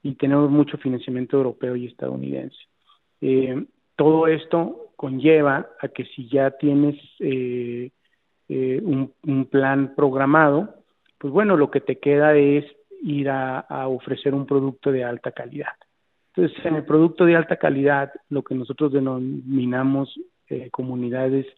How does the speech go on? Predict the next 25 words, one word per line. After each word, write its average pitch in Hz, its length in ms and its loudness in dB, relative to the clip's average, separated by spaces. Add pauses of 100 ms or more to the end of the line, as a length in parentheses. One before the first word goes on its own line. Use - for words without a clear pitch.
(480)
de 135 100 4
bienestar 127 600 -2
compartido 135 800 2 (420)
es 135 180 -6
lo 147 160 2
que 139 100 0
le 131 120 0
llamamos 131 500 -2
el, 139 200 -4 (120)
el 139 180 -2
doble 135 520 2
S, 139 200 -4
que 131 120 -8
es - 80 -20
el 127 140 -6
social 135 580 -4
sustentable. - 720 -12 (1400)
¿Esto 160 340 0
qué 156 100 0
quiere 143 280 4
decir? 123 480 -10
Bueno, 160 280 0
pues 143 160 -2
mira, 139 340 0
eh, 147 420 -2